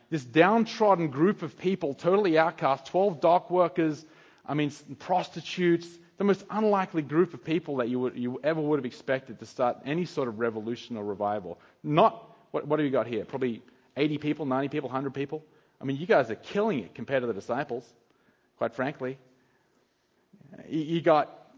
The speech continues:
twelve dudes expecting to be executed. In fact, over the course of those three hundred years, the, the Roman Empire would try to do exactly that, stamp them out, kill them off, boil them in oil, throw the, throw them to lions, draw and quarter them,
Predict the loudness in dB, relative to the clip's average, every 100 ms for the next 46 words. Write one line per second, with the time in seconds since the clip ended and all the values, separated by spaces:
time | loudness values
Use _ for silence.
0 | -20 -6 6 6 6 6 6 6 4 -6
1 | -20 _ _ -14 -14 0 2 2 0 -4
2 | 2 4 4 2 -8 -6 -6 -4 -6 -6
3 | -4 2 2 2 -4 -20 _ _ 4 4
4 | 4 2 2 2 -2 -2 -4 -2 -2 -4
5 | 0 2 2 0 -4 -2 -2 -4 -4 -2
6 | -4 -4 2 2 2 0 -2 2 2 2
7 | 0 2 2 2 0 0 -2 -2 -4 -2
8 | -2 -2 -10 -6 -4 -4 -4 -2 -2 -4
9 | -4 -2 -2 -2 0 0 0 -2 2 4
10 | 4 0 0 2 0 -2 0 0 0 -2
11 | -2 -2 -2 -4 -6 -4 -4 -6 -10 -20
12 | -4 4 6 6 2 -4 0 2 2 -2
13 | -8